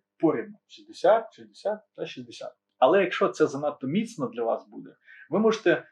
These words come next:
розділити цей етап на дві частини: дев'яносто і дев'яносто. Це дозволить заварити каву не такою міцною.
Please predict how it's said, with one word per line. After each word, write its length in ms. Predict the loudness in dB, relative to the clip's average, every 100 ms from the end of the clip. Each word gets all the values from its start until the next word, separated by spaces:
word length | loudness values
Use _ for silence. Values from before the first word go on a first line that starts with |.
| _ -12
розділити 440 | -8 -2 -4 -2
цей 180 | 0 2
етап 340 | 6 4 4
на 280 | -2 -2 -2
дві 180 | -2 -6
частини: 420 | -6 -12 -16 -14
дев'яносто 520 | -6 -4 -2 -4 -4
і 60 | -4
дев'яносто. 580 | -2 -2 -4 -8 _ _ _ _
Це 140 | 0
дозволить 420 | 2 0 0 -2
заварити 380 | -2 -4 -4 -6
каву 340 | 0 2 2 -2
не 100 | -6
такою 340 | -6 -6 -6
міцною. 500 | -6 -10 -8 -6